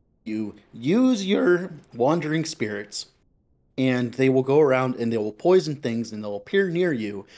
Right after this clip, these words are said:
And they're pretty much like little minions, but they count towards your stats. It's, it's really weird. But the idea is they shoot out little darts, they poison enemies, and as you move through the map, they'd kill things for you. So all you had to do was just worry about,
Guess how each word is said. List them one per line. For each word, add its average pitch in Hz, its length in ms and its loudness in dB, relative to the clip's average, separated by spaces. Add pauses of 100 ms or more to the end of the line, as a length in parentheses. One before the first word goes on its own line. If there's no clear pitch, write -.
(240)
And 151 160 0
they're 208 100 4
pretty 226 200 -2
much 185 180 2
like 151 220 0
little 131 260 4
minions, 123 540 -2
but - 160 -12
they 113 80 -6
count - 300 -8
towards 110 260 -4
your 101 120 -10
stats. 107 460 -6
It's, 107 280 -12
it's 156 160 -4
really 170 260 4
weird. 113 480 -2 (480)
But - 180 -12
the 147 120 4
idea 208 220 2
is 196 140 4
they 147 240 0 (120)
shoot - 320 -2
out 151 280 0
little 127 200 -2
darts, 156 460 2
they 120 160 -4
poison 170 380 2
enemies, 120 520 -2
and 123 120 -8
as 175 260 -2
you 165 80 -8
move 165 240 -6
through 127 160 -12
the 120 80 -4
map, 170 380 -2 (240)
they'd 127 240 0
kill 240 260 2
things 131 380 -6
for 330 260 4
you. 123 380 -2 (180)
So - 160 -2
all 139 200 0
you 262 240 0
had 175 220 -2
to 120 60 -6
do 117 360 -6 (180)
was 131 200 -4
just 127 220 -2
worry 131 580 2
about, 117 420 -4